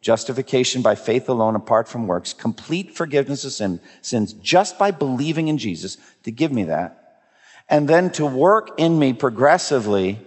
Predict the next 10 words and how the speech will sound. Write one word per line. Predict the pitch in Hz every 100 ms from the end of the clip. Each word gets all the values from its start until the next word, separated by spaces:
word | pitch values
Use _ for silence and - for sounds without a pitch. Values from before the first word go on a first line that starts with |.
| - _ 110
that | 127 127
I | 143
would | 151 139
more | 113 127 160 190 185 -
and | 143 139
more | 139 151 151
and | 139 135
more | 123 123
love | 117 113 110
him | 113 87 82